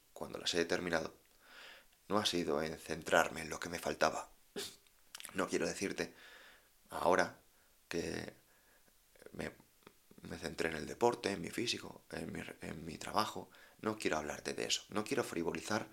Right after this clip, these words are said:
con un tema que es muy doloroso, un tema que todos hemos vivido y que realmente en muchas ocasiones nos puede hacer sentir realmente,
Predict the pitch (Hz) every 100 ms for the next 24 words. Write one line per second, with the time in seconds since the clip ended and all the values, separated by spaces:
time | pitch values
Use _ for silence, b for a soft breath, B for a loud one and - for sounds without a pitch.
0 | B B B B B - 98 113 104 117
1 | 131 B B _ 90 80 82 82 80 80
2 | - - b b b - - 78 64 -
3 | - 92 92 92 71 80 78 82 101 127
4 | - - B B B - 92 92 87 80
5 | 87 92 85 69 101 113 101 87 98 120
6 | - - _ _ _ _ - - - 87
7 | 82 - - - 82 - - 67 - -
8 | -